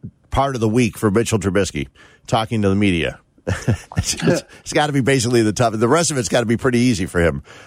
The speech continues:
Uh, and then deal with, and dealing with somebody else's contract terms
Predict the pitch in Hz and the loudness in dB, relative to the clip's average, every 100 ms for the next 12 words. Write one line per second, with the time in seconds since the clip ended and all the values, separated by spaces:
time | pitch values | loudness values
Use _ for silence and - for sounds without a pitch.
0 | - 98 95 92 92 87 95 98 98 92 | -4 0 4 4 4 2 2 2 2 2
1 | 113 104 101 82 147 147 175 190 277 269 | 2 2 2 0 0 -2 -4 -2 0 2
2 | 175 - 196 156 123 127 139 107 - 113 | 2 2 2 2 2 2 0 -4 -6 -4
3 | 113 113 101 85 - 87 82 76 | -4 -2 0 0 0 0 0 -4